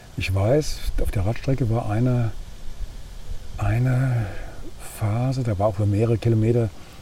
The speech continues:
war die Straße für den Verkehr geöffnet. Und es gab damals, ich weiß nicht, ob das neunzig war, einundneunzig, keine Ahnung, zweiundneunzig. Ähm, das habe ich jetzt wirklich durcheinander geworfen. Da überholt mich in Austral-, in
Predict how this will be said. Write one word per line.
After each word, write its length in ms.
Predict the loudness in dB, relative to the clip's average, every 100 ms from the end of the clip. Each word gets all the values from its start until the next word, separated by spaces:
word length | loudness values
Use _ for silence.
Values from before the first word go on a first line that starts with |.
| -12 -4
war 200 | 0 2
die 140 | 0
Straße 380 | 0 0 2 2
für 80 | 0
den 80 |
Verkehr 280 | -2 4 4
geöffnet. 440 | 4 0 0 -2 -2 -14 -14 -16 -14 -14 -14 -16 -10 -4
Und 60 | -4
es 80 | 0
gab 140 | 4
damals, 340 | 6 6 6 4
ich 160 | 4
weiß 140 | 2 0
nicht, 100 | -2
ob 60 |
das 40 | 0
neunzig 320 | 4 4 4
war, 140 | 0
einundneunzig, 540 | 2 4 4 4 4 4 2 0 -2
keine 220 | 0 0
Ahnung, 180 | 2 0
zweiundneunzig. 540 | 2 2 2 2 0 -2 -6 -12 -12 -12 -12 -12 -4
Ähm, 520 | 0 2 2 0 0 0
das 180 | 2
habe 100 | 2
ich 40 | 0
jetzt 220 | -2 -2
wirklich 160 | -4 -2
durcheinander 320 | 2 4 4
geworfen. 340 | 4 4 4 2 2 0 0 -2 -2 -2
Da 80 | 2
überholt 320 | 4 6 6
mich 80 | 4
in 80 | 4
Austral-, 500 | 4 2 2 4 2
in 160 | 2